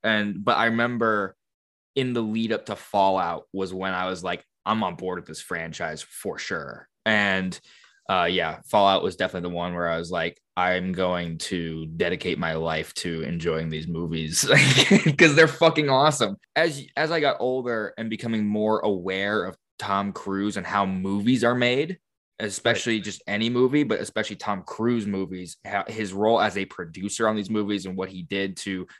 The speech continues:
Speaker 1: be like, "I'm going to become a producer so I can risk my life for these movies." And then just having that newfound appreciation and learning of, you know, like, I, I was reading about it last night. I was like,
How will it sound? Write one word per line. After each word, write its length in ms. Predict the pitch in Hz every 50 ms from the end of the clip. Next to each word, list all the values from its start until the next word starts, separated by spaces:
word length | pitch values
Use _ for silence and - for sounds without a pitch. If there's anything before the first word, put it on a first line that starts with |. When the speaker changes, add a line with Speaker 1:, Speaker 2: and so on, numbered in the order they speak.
| _
Speaker 1:
be 80 | - 98
like, 220 | 98 95 95 - - - _ _ _ _
"I'm 160 | - 110 113 120
going 260 | 123 135 135 127 113
to 420 | - - 120 113 110 104 98 - - _ _ _
become 300 | 107 110 - - 117 113
a 80 | 110 101
producer 640 | - 104 95 87 101 104 101 - - 95 90 85 - -
so 200 | - - 107 98
I 60 | 101
can 240 | 98 - 101 90 87
risk 340 | 82 95 101 95 - - -
my 140 | 95 90 90
life 260 | 90 90 90 87 -
for 140 | - - 87
these 200 | 85 85 87 80
movies." 540 | 87 92 95 92 82 90 85 85 80 - - _ - - - _ -
And 140 | 101 104 104
then 140 | 107 107 98
just 140 | 98 98
having 260 | 101 101 101 98 104 98
that 200 | 95 98 - - -
newfound 460 | 107 98 101 98 95 - 95 98 90
appreciation 720 | 87 - 101 92 87 - 87 85 87 90 90 - - 87
and 140 | 87 87 90
learning 340 | 92 92 95 92 92 92 87
of, 100 | 80 - -
you 120 | - 85 -
know, 100 | 85 85
like, 140 | - - - - - - _ _ -
I, 140 | - 139 - - -
I 100 | 135 147
was 180 | 151 139 -
reading 260 | 117 139 170 196 220
about 200 | 208 143 143 123
it 60 | 110 78
last 260 | 110 110 104 - -
night. 140 | 117 135 151
I 60 | 110
was 120 | 120 101
like, 160 | 117 98 -